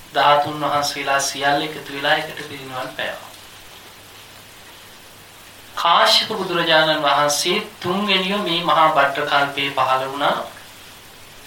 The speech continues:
උන්වහන්සේ පිරිනිවන් පෑවේ ධාතුන් වහන්සේලා විසිරෙන්න අදිෂ්ඨාන කරලා නෙමෙයි. උන්වහන්සේ පිරිනිවන් පෑවට පස්සේ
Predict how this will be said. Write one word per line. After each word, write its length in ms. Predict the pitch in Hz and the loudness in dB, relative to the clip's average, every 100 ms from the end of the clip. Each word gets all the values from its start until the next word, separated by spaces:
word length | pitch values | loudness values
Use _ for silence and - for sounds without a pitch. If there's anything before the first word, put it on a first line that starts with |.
| - | -16
උන්වහන්සේ 600 | - 170 190 190 190 - | -6 2 4 6 4 0
පිරිනිවන් 500 | - 151 151 143 139 | -6 -6 -4 -4 -4
පෑවේ 420 | - 135 131 127 - - - - - - - - - - - - | -4 -2 0 -2 -4 -10 -20 -20 -20 -20 -20 -20 -20 -20 -20 -20
ධාතුන් 500 | 143 143 165 165 170 | 0 4 4 4 0
වහන්සේලා 680 | 170 156 156 - 151 151 170 | 4 4 4 0 -4 2 4
විසිරෙන්න 520 | 185 185 - 165 165 165 | 4 0 -2 -2 0 2
අදිෂ්ඨාන 680 | 143 147 - - 147 143 143 | 2 0 -2 2 2 2 0
කරලා 300 | 147 170 175 | -6 -4 -4
නෙමෙයි. 260 | 147 - - - - - - - - - - - | -6 -12 -16 -20 -20 -20 -20 -20 -20 -20 -20 -20
උන්වහන්සේ 520 | - 147 147 160 - 185 | -10 0 4 4 2 -4
පිරිනිවන් 440 | 170 151 143 139 | -6 -6 -4 -6
පෑවට 400 | - 131 127 127 | -6 -4 -4 -4
පස්සේ 460 | - 120 - 170 | 0 0 0 -6